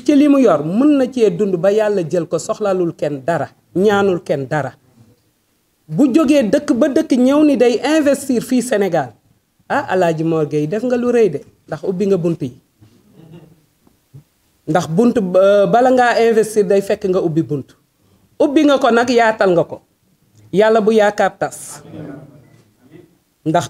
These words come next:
tey defe naa li ngeen, euh, mbëbët mooy lu sori la te lu yàgg la loo xamante ni nee naa leen bu jëlee ay milliards moom Alaaji Mor Gueye teg ko ci loxo koo xamante ni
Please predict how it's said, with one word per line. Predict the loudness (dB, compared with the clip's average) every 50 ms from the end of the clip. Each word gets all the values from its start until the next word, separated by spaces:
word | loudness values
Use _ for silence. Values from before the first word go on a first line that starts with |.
| _ 0
tey | 2 2 2 2
defe | 2 0 0 0 -2
naa | -2 0 -2 -2
li | 0 -2 0 0
ngeen, | 2 2 2 2 0 0
euh, | 0 0 0 0 0 0 -2 -4
mbëbët | -2 -2 -2 0 0 0 -2 0
mooy | -2 -2 0 0 -2 -2 -4 -8 _ _ _ _ _ _ _ _ _ _ _ -10
lu | -8 -4 0 2 2 4 4 4 4 2 2
sori | 0 -2 -2 0 2 2 2 2
la | 2 0 -2 -4 -6 _ _ _ _ _ _ _ _ _ -4
te | -2 -2
lu | -2 0 -2 -2 -2 -2 0 0 0 0 0 -2 -4 _ -14
yàgg | -8 -2 0 0 0 -2 -2 -4 -2
la | -2 -2 -2
loo | 0 0 0 0
xamante | -2 -6 -8 -6 -6 -6 -4 -6 -6
ni | -6 -6 -10 -10 _ _ _ _ _ _ _ _ _ _ _ _ _ _ _ _ _ _ _ _
nee | -10 -6 -4 -2 0
naa | 0 2 0 0
leen | 2 0 0 -2 -2 -4
bu | -6 -4
jëlee | -2 -2 0 0 0 -2 -2
ay | -2 -4 -4
milliards | -4 -4 -4 -4 -2 -2 -2 -2 -2 -4 -6 -8 -10 _ _ _ _ _ _ _ _ _ _ -10
moom | -8 -6 -6 -4
Alaaji | -2 0 2 2 2 0 -2
Mor | -4 -4 -4 -4 -6
Gueye | -6 -8 -10 -10 -12 _ -6
teg | -6 -6 _
ko | -6 -4
ci | -2 -2 0
loxo | 0 0 0 0 -4 -4
koo | -2 -2 -2 -2
xamante | 0 -2 -4 -2 -2 -2 -4 -4 -4
ni | -4 -4 -6